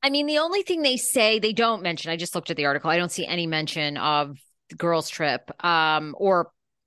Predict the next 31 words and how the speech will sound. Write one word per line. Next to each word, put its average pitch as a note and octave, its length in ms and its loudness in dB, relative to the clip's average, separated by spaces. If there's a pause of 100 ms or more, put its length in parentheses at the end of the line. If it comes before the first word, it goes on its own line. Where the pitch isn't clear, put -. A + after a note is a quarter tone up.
Miami. D#3+ 580 -2
They F#3 220 -2
do G#3+ 180 0
seem F#3+ 300 -4
to F3+ 120 -6
say E3+ 240 0
perhaps E3 720 -2
Peacock D#3 720 -2
has D#3+ 360 0
something D#3+ 300 -4
up - 80 -6
their D#3+ 140 -2
sl-, - 180 -8
like, F3+ 240 -2
maybe F#3 320 0
they're E3+ 220 2
gonna D#3 200 -2
merge, D3 440 -4 (400)
as F#3 180 0
we've F3 160 -8
seen E3+ 240 -4
H - 280 -4
B F3 180 0
O, D#3+ 140 2
Warner D#3+ 300 -4
Brothers, D#3 360 -2
some F3 100 -4
of E3 60 -10
these D#3+ 200 -6
other E3+ 200 0
ones D#3 320 -4